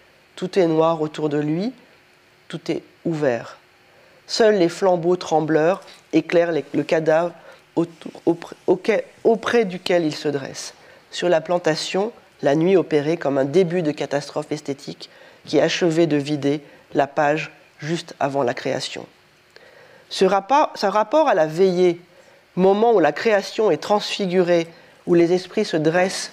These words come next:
pour communier, permet de créer un univers mental, visuel, sonore, où les perceptions sont transformées, où elles touchent à un moment de méditation intense,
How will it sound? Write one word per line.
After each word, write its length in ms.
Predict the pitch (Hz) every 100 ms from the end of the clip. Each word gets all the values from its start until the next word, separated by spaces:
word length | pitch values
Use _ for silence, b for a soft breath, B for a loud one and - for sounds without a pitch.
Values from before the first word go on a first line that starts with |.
| -
pour 180 | 160 -
communier, 580 | 202 185 170 170 214 - B B B
permet 300 | 196 185 220
de 80 | 202
créer 260 | 160 208 202
un 120 | 170
univers 420 | 165 170 160 170
mental, 600 | 170 185 185 185 190 220 - B B -
visuel, 680 | 170 208 185 170 160 185 - _
sonore, 640 | - - 208 180 156 202 - B B -
où 60 |
les 120 | 160 160
perceptions 680 | 208 208 202 165 - 185
sont 160 | 196 147
transformées, 800 | - 185 175 - 165 160 151 151 B B B
où 100 | 160
elles 160 | 170 165
touchent 320 | - 226 -
à 100 | 143
un 60 | 151
moment 320 | 160 170 180
de 120 | 147
méditation 800 | 147 185 180 190 180 170 - 170 B B - -
intense, 720 | 196 - 214 190 - -